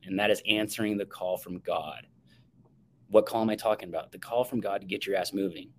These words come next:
on your mission, on your purpose, why you were put here. And, uh,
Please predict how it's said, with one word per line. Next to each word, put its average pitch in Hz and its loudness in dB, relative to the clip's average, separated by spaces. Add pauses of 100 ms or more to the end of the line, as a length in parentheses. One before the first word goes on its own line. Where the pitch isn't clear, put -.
(100)
on 95 0
your 92 0
mission, 90 0 (240)
on 95 0
your 95 2
purpose, - -2
why 92 4
you 98 4
were 98 2
put - -4
here. - -20 (960)
And, 90 -8
uh, 87 -2